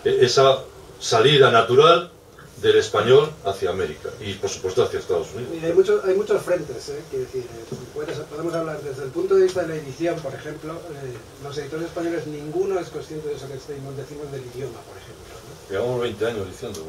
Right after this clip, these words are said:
Speaker 2: Sí, sí, sí, no, yo, Fernando lo, vamos, Fernando a lo mejor no tanto, pero yo, mm, que como te digo, he, he llevado el Zorro
Speaker 1: Sí, sí,
Speaker 2: Rojo
Speaker 1: sí.
Speaker 2: durante tiempo, eh, son libros infantiles y juveniles. Por ejemplo,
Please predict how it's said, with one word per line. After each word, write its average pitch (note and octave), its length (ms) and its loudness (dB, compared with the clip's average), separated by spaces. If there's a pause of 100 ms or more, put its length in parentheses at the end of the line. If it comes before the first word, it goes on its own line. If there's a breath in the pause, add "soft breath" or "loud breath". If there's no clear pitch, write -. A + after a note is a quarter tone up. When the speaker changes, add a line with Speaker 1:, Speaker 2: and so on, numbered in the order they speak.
(120)
Speaker 2:
Sí, F#3 120 2
sí, F#3+ 120 0
sí, G#3 140 -2
no, F3 160 -2 (160)
yo, E3+ 80 -4 (220)
Fernando F#3 400 -2
lo, D#3 260 -2
vamos, C#3 300 -8
Fernando D#3+ 300 -4
a - 20 -4
lo D#3+ 80 -6
mejor D3 160 -10
no D3+ 120 -8
tanto, C3 380 -12
pero B2+ 140 -10
yo, D#3 60 -4 (280)
mm, C#3 500 -10 (680)
que C#3 100 -10
como B2 140 -12
te B2+ 80 -10
digo, C3+ 160 -10 (100)
he, C#3+ 380 -14
he C#3+ 40 -16
llevado D3+ 280 -6
el C3+ 80 -8
Zorro D3+ 240 -4
Speaker 1:
Sí, - 60 -8
sí, - 40 -12
Speaker 2:
Rojo D3+ 140 -6
Speaker 1:
sí. D#3+ 60 -2
Speaker 2:
durante D3 300 -4
tiempo, F3 440 -2 (760 loud breath)
eh, C3 60 -10
son E3 160 -2
libros F3+ 260 2
infantiles D3+ 520 -4
y - 20 -10
juveniles. A#2+ 440 -10 (720)
Por B2+ 80 -12
ejemplo, B2+ 280 -8